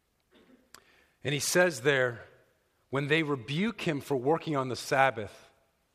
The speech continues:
he says, "Well, the Father works until this very day, and so do I, the Son." What does that mean?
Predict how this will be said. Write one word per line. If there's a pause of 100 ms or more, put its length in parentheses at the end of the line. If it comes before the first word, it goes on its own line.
(920)
he
says,
"Well,
the
Father
works
until
this
very
day, (1080)
and
so
do
I,
the
Son." (2250)
What
does
that
mean?